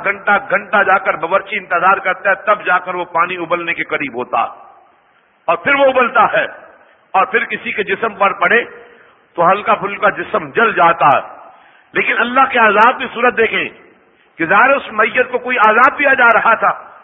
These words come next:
اور اس نے عذاب میں رکاوٹ ڈالنے کی کوشش کی، اور اللہ تعالیٰ نے وہ عذاب پھر اس پر مسلط کیا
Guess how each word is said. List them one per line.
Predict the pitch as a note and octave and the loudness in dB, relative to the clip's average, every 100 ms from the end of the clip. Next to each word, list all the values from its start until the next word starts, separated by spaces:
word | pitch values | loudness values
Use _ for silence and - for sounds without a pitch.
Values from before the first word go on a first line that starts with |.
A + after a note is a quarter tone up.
| _ _ _ | _ _ _
اور | F3 A3 | 2 2
اس | - | 0
نے | A3+ | 0
عذاب | F#3 F3+ F#3 A3 | 2 4 6 4
میں | A#3 B3 | 4 0
رکاوٹ | G3+ G3+ G#3+ C4 C4+ | 0 2 4 4 4
ڈالنے | C#4 C#4+ C#4 | 2 4 2
کی | C4+ | -2
کوشش | B3 A#3 G#3+ - | 0 0 -2 -8
کی، | E3 - - _ _ _ _ _ _ - | -8 -10 -12 _ _ _ _ _ _ 0
اور | F#3+ | 2
اللہ | G#3+ A3+ G#3+ G3 | 2 2 2 2
تعالیٰ | F#3+ G#3 A3 | 2 2 2
نے | G#3 | 0
وہ | F#3+ | 2
عذاب | F3+ G3 G3+ | 2 2 0
پھر | G3+ | -2
اس | F#3+ | -4
پر | G3+ F3 | -2 -2
مسلط | E3 D3+ F3 E3+ - | -4 -6 -4 -4 -4
کیا | D3 C3+ | -4 -4